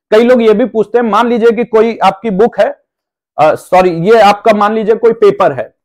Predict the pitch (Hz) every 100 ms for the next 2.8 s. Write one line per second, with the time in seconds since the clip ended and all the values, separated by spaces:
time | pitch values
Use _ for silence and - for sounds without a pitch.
0 | _ _ _ - 170 185 277 262 247 240
1 | 220 - 233 180 175 233 202 220 233 240
2 | 233 185 - 226 254 208 214